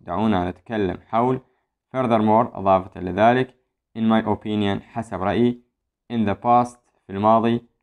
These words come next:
Let's start with، دعونا نبدأ ب. Next، القادم. We need to look at، ضروري أن ننظر إلى. Now معناها الآن. The main reason is،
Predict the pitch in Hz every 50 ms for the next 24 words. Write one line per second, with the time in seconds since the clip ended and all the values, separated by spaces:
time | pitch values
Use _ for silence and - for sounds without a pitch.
0 | _ - 113 117 117 117 - - - - - _ - 101 101 104 - - 113 107
1 | 107 - - 110 98 95 101 113 113 104 98 98 101 98 90 87 87 - 90 90
2 | 110 113 120 120 120 - _ _ _ _ _ _ _ - 120 123 135 135 - -
3 | _ _ - 104 107 107 90 - _ 123 127 127 117 107 98 104 110 120 131 135
4 | - _ _ _ _ _ _ _ _ 98 101 101 104 107 117 127 139 135 - _
5 | - 110 107 110 117 113 - _ - 110 113 110 - - _ _ _ _ _ _
6 | _ _ _ _ _ _ _ _ _ _ _ _ _ _ - 101 104 110 123 135
7 | 127 107 95 92 - 98 95 95 98 110 117 113 95 92 92 - 101 113 120 123
8 | 123 127 - _ _ _ _ _ _ _ _ _ _ _ _ _ - 104 110 110
9 | 110 107 98 98 95 98 98 98 95 - 67 107 117 123 127 127 123 _ _ _
10 | _ _ _ _ _ _ - 101 101 107 120 131 135 127 113 107 - _ _ _
11 | _ _ _ _ _ _ _ _ _ 117 127 127 110 95 104 95 - - 117 127
12 | 131 127